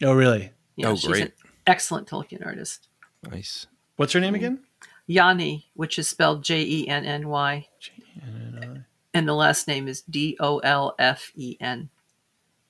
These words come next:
Speaker 2: She's done some amazing work, and she particularly enjoys, uh, depicting elves and horses. Those seem to
Speaker 3: Those
Speaker 2: be
Speaker 3: are
Speaker 2: two of
Speaker 3: two
Speaker 2: her
Speaker 3: good things to
Speaker 2: favorite
Speaker 3: depict.
Speaker 2: topics. Yeah.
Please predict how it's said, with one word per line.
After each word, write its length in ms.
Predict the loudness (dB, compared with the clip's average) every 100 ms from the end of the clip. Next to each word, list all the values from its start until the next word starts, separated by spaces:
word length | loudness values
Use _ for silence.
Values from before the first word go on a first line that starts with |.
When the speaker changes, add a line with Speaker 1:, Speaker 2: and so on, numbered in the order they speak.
| _ _ _ _ _ _ _ _ _ _ -18
Speaker 2:
She's 240 | -16 -10
done 220 | -6 -6
some 180 | -6 -8
amazing 400 | -4 -4 -4 -4
work, 280 | -4 -6 -6
and 180 | -10 -6
she 220 | -4 -4
particularly 680 | -6 -4 0 0 0 2 2
enjoys, 720 | 0 -4 -4 -2 -4 -6 -8 _ -8
uh, 300 | -6 -6 -8 _ _ -12
depicting 640 | -6 -6 -6 -8 -8 -10 -16 _ _ _ _ 2
elves 580 | 4 6 2 -2 -6 -8 _ -4
and 180 | -4 -2
horses. 600 | -2 -4 -4 -10 -14 -18 _
Those 300 | -12 -10 -10 -14 -20 -20 -20 _
seem 200 | -10 -2
to 60 | 0
Speaker 3:
Those 100 | 2
Speaker 2:
be 60 | 0
Speaker 3:
are 40 |
Speaker 2:
two 60 | 0
of 40 |
Speaker 3:
two 60 | -2
Speaker 2:
her 60 | 0
Speaker 3:
good 160 | 0 0
things 200 | -2 0
to 80 | 0
Speaker 2:
favorite 180 | 0
Speaker 3:
depict. 220 | 0 -2 -2
Speaker 2:
topics. 320 | -10 -12 -18 _ _ -20 -14
Yeah. 120 | -12